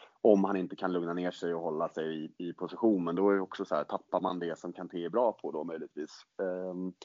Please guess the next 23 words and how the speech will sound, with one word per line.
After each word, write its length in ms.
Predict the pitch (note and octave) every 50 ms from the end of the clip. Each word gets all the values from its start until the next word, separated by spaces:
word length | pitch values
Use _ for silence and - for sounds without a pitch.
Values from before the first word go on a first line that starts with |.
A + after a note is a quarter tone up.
| - - - - - - _ _ _ -
så 60 | F#2+
att 100 | F2+ -
det 60 | -
är 40 | G#2+
svårt. 340 | - - B2+ A2 F#2 - -
Däremot 300 | A#2+ A#2+ B2 A#2 A2+ -
tror 120 | B2 A#2
jag 100 | A#2 A2+
inte 220 | G#2 G2+ _ - B2
vi 100 | A2+ G#2+
får 100 | A#2 A2
se 160 | - G#2 F#2+
så 100 | - F#2+
mycket 240 | F#2+ - - F#2+ -
trebackslinje 580 | - F#2+ F2 F2 D#2+ - - G#2+ G#2+ G2+ F#2
i 40 | D#2
år. 180 | A#1+ C#2+ C2 - -
Jag 160 | - F2 -
tror 220 | - - G#2+ G2 F#2
att 120 | E2+ -
han 120 | - F2 E2
kommer 180 | - F2 E2+
försöka, 640 | - F2+ - - F#2 F#2 F2 - - F#2 F2 E2 D#2+